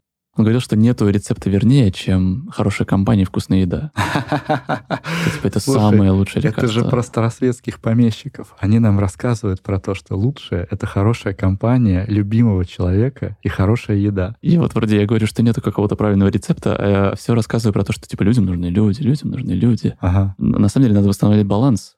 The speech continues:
Speaker 1: Вот я говорил про вот это мысленное, эмоциональное, духовное и социальное.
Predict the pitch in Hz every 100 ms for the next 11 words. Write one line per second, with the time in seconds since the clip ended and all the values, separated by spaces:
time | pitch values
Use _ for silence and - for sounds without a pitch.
0 | _ - - 98 104 110 - 87 87 85
1 | 98 113 - 92 87 92 95 98 95 92
2 | 90 90 - 98 92 90 90 - - 92
3 | 147 147 - _ _ _ - - 185 120
4 | 107 90 92